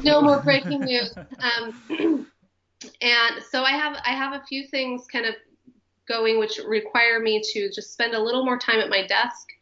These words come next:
Speaker 1: which also requires me <laughs> to go visit the chiropractor a little bit more. Um, my posture is apparently terrible from sitting it, from being short.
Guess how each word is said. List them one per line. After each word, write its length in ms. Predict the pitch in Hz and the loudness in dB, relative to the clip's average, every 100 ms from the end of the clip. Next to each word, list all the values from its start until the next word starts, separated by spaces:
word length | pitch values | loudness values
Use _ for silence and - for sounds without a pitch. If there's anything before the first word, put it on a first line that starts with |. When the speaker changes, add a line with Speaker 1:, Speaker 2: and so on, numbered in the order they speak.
| _ - _ _ - _ _ | _ -20 _ _ -20 _ _
Speaker 1:
which 420 | 220 220 220 - | 4 4 4 0
also 360 | - 220 220 233 | 2 2 2 2
requires 560 | 220 214 226 220 214 226 | 0 2 2 4 2 0
me 360 | 214 208 190 - | 2 2 0 -8
<laughs> 120 | - 285 | -4 -2
to 840 | 254 302 294 294 - _ - 226 | 2 2 0 -4 -6 _ -8 -4
go 120 | 226 | -2
visit 220 | 226 220 - | -2 -4 -8
the 60 | |
chiropractor 680 | - 196 180 175 170 - 175 | -4 -2 -2 -6 -6 -6 -8
a 40 | |
little 160 | 165 170 | -8 -10
bit 100 | 175 | -10
more. 220 | - 180 - - - - - - | -10 -10 -12 -16 -16 -16 -6 2
Um, 480 | 214 202 190 180 - _ _ _ - _ _ _ _ _ | 4 4 0 -6 -10 _ _ _ -20 _ _ _ _ _
my 140 | 208 208 | -2 -2
posture 480 | 214 240 277 240 202 | 4 2 2 0 -4
is 100 | 196 | -4
apparently 380 | - 214 190 185 | -6 -4 -4 -8
terrible 640 | - 190 180 165 165 - _ _ - | -4 -4 -2 -4 -8 -12 _ _ -8
from 180 | 208 196 | -6 -6
sitting 360 | - 202 190 190 | -4 -2 0 0
it, 240 | 180 - _ - _ _ _ _ | 0 -4 _ -20 _ _ _ _
from 160 | 285 277 | 4 6
being 200 | 320 294 | 6 4
short. 560 | - 320 285 196 - | 2 4 4 2 -2